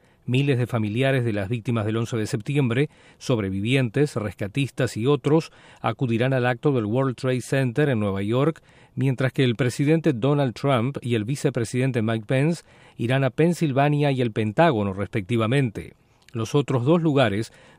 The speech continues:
donde los atacantes estrellaron aviones secuestrados el once de septiembre de dos mil uno en el atentado terrorista más letal en suelo estadounidense.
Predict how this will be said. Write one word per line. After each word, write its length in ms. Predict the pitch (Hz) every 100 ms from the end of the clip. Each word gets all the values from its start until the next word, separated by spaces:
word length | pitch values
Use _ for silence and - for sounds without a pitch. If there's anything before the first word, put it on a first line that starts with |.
| -
donde 260 | 127 120
los 220 | 117 113 -
atacantes 680 | 156 - 135 151 139 151 135
estrellaron 520 | - 113 117 135 135
aviones 460 | 110 123 139 131
secuestrados 760 | - 113 107 - 151 127 147 -
el 140 | 104
once 240 | 131 139 131
de 100 | 113
septiembre 580 | 117 - 131 143 131
de 140 | 110 101
dos 140 | 98
mil 240 | 113 127 135
uno 320 | 143 156 170 _ - - -
en 120 | 123
el 120 | 113
atentado 500 | 113 123 117 160 165
terrorista 560 | 143 120 120 147 - 135
más 240 | 120 147
letal 480 | 139 113 139 139 139
en 120 | 127 113
suelo 400 | - 131 123 113
estadounidense. 1160 | - 135 120 113 110 113 131 107 - 80 78